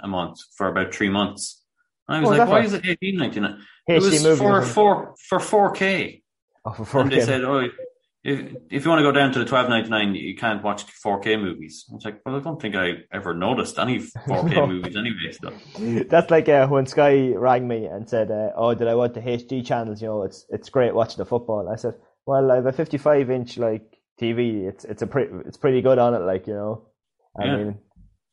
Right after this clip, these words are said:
Speaker 2: uh, H D, I got H D for a trial run, and yeah, it was grand. But, like, once you go back to the other one, once you have a newer T V, it doesn't really make that much difference anyway.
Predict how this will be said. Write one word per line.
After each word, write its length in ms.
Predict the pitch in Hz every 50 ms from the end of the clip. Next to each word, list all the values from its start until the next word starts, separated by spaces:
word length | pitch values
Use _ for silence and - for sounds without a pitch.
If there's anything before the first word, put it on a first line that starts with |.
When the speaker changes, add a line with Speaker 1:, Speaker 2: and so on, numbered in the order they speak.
| _ - 107
Speaker 2:
uh, 80 | 110 127
H 240 | 151 156 151 151 -
D, 260 | - 139 127 127 120
I 240 | 92 67 82 110 120
got 160 | 127 135 120 131
H 220 | 143 139 135 -
D 200 | - 139 135 123
for 140 | 120 120 104
a 40 | 101
trial 300 | - - 139 127 127 139
run, 340 | 135 127 123 123 123 117 - -
and 140 | 110 107
yeah, 160 | 98 98 98 92
it 80 | -
was 160 | 95 101 95
grand. 440 | - 117 107 101 104 107 98 87 87 - _ _ _
But, 180 | - 85 87 -
like, 260 | 101 95 92 87 - _ _ _ -
once 180 | - 190 180
you 60 | -
go 120 | 113 117 110
back 260 | 92 113 110 104 -
to 60 | - 92
the 80 | 101 104
other 120 | 104 101
one, 200 | 98 95 90 87 - _ _ _ _ -
once 260 | 185 202 190 196 -
you 80 | 170
have 260 | 139 127 127 120 110 98
a 140 | - 95
newer 300 | 110 113 117 117 110 98
T 200 | - - 110 107
V, 260 | 101 104 104 98 90 80
it 80 | 101
doesn't 220 | 123 175 175 - 95
really 180 | 87 85 82
make 180 | 82 85 82 80
that 100 | 90 80 69
much 160 | 85 92 -
difference 260 | 95 90 - 90 85
anyway. 220 | 90 95 98 101